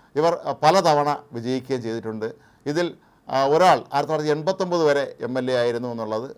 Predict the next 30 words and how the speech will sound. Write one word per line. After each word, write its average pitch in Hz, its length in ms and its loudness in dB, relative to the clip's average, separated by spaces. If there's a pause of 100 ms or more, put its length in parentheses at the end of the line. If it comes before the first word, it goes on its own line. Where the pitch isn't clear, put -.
(100)
മറ്റൊരു 117 520 -8
പ്രധാനപ്പെട്ട 104 440 -10
കാര്യമാണ്. 95 520 -12 (240)
അതൊരു 202 140 4
സംഭവത്തെക്കുറിച്ച് 170 680 -2
പിന്നീട് 160 260 -4
കോൺഗ്രസ് 147 420 0
അധികം 139 300 -4
വിശദീകരണവും 131 560 -4
നൽകിയിരുന്നില്ല. 117 460 -6
പാർട്ടിക്ക് 156 420 -2
ഇതിൽ 147 120 -6
നേരിട്ട് 139 300 -4
പങ്കില്ല 147 680 -2 (260)
എന്ന് 147 220 0
തന്നെയായിരുന്നു 123 520 -2
അന്ന് 113 360 -8 (380)
കോൺഗ്രസ് 120 380 -2
നേതൃത്വം 110 340 -6
വ്യക്തമാക്കിയിരുന്നത്. 101 720 -10
പക്ഷേ 110 180 -12
ഇവർ 135 260 -4
ആരുടെ 147 260 2
അനുമതി 156 280 -2
വാങ്ങിയിട്ടാണ് 165 680 -2 (320)
ഈ 135 40 -6
ഹൈജാക്ക് 135 380 0
ചെയ്യാൻ 135 180 -2
ഇറങ്ങിയതെന്ന് 127 500 -4
അറിയില്ല. 117 420 -4